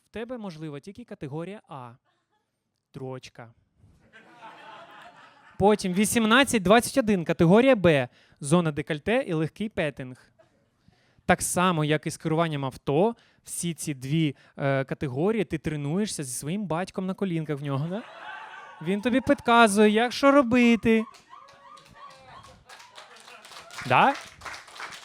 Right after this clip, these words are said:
Потім десь двадцять п'ять рочків тире тридцять,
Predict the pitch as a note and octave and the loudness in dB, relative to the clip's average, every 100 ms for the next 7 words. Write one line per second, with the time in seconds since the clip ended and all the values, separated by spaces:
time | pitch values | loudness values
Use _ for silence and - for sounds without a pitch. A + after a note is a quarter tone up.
0 | - - - - - - - - - - | -20 -20 -20 -18 -18 -18 -20 -20 -20 -20
1 | - - - - G#3 A#3 A3 F#3+ F3 F3+ | -20 -20 -20 2 6 6 4 0 0 -4
2 | F3 G3 D#3 G#3 A3 G3+ G#3 F#3+ F3 F3+ | -4 -10 -6 -6 -6 -6 -6 -4 -2 -2
3 | E3+ E3+ D3 - D#3+ E3 D#3+ _ F3+ F3+ | -4 -12 -12 -8 -4 -4 -6 _ -8 -6
4 | A#3+ C4 - A#3 A3+ | -6 -8 -8 -8 -8